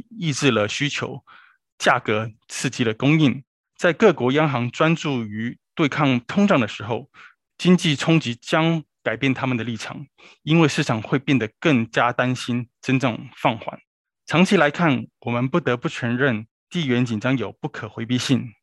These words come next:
一般来说，一旦冲击消退，地缘政治风险将带来机遇，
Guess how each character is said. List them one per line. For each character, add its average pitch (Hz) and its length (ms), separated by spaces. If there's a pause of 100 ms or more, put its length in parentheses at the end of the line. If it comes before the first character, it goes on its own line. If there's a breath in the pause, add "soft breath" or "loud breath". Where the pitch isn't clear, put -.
(240)
一 170 140
般 190 180
来 120 160
说， 127 340 (460 loud breath)
一 151 100
旦 131 320
冲 160 320
击 113 320
消 160 180
退， 135 360 (340)
地 170 140
缘 120 140
政 147 140
治 139 120
风 143 140
险 113 240
将 147 200
带 143 140
来 113 120
机 156 320
遇， 131 180